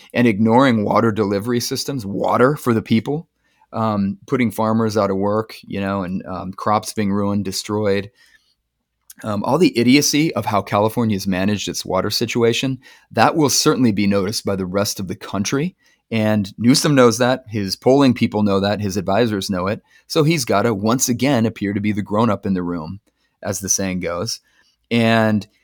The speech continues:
he is now fighting for fast-tracking and approving billions of dollars for major new construction projects, including some really important water projects. Again, not that government has to handle them, but because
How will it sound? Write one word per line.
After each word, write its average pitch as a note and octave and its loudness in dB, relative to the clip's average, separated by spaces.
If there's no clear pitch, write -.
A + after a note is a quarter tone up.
he F3 0
is A#2 4
now D#3 4
fighting A2+ 2
for G#2+ -2
fast-tracking A#2 -2
and G#2+ 0
approving A2+ 0
billions D#3+ 4
of A2+ -2
dollars G#2 2
for G#2 -4
major A#2+ 2
new G#2 0
construction A#2+ -2
projects, F#2 -6
including A2+ 0
some B2 2
really D3 6
important B2 4
water A#2 6
projects. - -4
Again, G#2+ 0
not A2 0
that - -4
government G2+ -4
has G#2+ -2
to G2 -6
handle F2+ -4
them, F#2 -8
but - -6
because G2+ -4